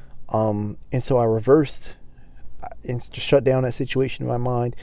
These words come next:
and began to look elsewhere. And I started hitting up other people within, you know, the web of people I've been contacting with for months, and, uh,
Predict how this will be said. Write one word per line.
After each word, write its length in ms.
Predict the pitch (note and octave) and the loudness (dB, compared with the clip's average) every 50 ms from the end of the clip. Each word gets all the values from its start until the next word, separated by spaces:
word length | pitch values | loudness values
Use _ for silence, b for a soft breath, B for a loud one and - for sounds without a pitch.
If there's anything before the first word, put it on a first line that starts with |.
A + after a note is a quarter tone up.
| B B B B B B B B - | B B B B B B B B -4
and 140 | B2 A#2+ A#2 | -2 -2 0
began 320 | A#2+ A#2 B2 C3 C3 B2+ | 0 0 0 0 2 0
to 100 | A#2+ C3 | 0 0
look 220 | B2 A#2+ A#2+ A#2 - - - - - - - - - | 2 2 2 2 0 -6 -20 -20 -20 -16 -8 -2 4
elsewhere. 440 | A#2 A#2 A2 A2+ - C#3 C3+ A#2 A2 | 6 6 6 4 2 -2 -2 0 0
And 120 | A2+ A2 | 0 -2
I 40 | A2 | -4
started 340 | A#2 - B2+ B2 A#2 - - | -4 0 2 2 2 2 0
hitting 280 | B2 C3+ B2+ B2 B2 B2 | -2 -2 -2 -2 -2 -2
up 220 | A#2+ - - - - - - - - - - - | -2 -2 -4 -8 -14 -14 -16 -14 -14 -10 -4 -2
other 240 | A#2 B2 B2 A#2 G#2+ | 0 0 2 0 0
people 500 | - - - B2+ - - - - - - b b b b b b b | -2 -2 -2 -2 -2 0 -4 -4 -4 -6 b b b b b b b
within, 540 | b - A#2+ - - B2+ B2 A#2 A#2 A#2 - - | b 0 0 2 2 2 2 2 0 -2 -4 -4
you 100 | C#3+ C3 | -2 -2
know, 140 | B2 A#2+ | 0 0
the 80 | A#2 A#2 | 0 4
web 220 | A#2 A#2+ B2+ B2 | 6 6 6 6
of 100 | A#2+ A2+ | 6 2
people 260 | - - C3 A#2 B2 A#2+ | -2 -2 -2 0 0 2
I've 200 | A2+ A#2 A2+ - | 2 0 0 -2
been 120 | B2+ A#2+ | -6 -6
contacting 640 | - - A#2+ A#2 A#2+ A#2 - A#2 G#2 G#2+ - A#2+ A#2 | -4 0 2 2 2 2 2 2 0 0 0 -4 -2
with 140 | A2+ A#2 - | -4 -4 -4
for 120 | - A2+ | -4 -4
months, 420 | A2 A2+ A2 A2+ A#2 - - - - b b b b b b b b b b b b b - - - - - - | -4 -2 -2 -4 -6 -8 -10 -12 -12 b b b b b b b b b b b b b -14 -16 -16 -14 -8 -4
and, 260 | A#2+ A2+ A2 A2 A2 | -2 -2 0 2 4
uh, 420 | A2 A2 A2 A2 G#2 G#2 - - | 6 6 6 6 6 4 2 0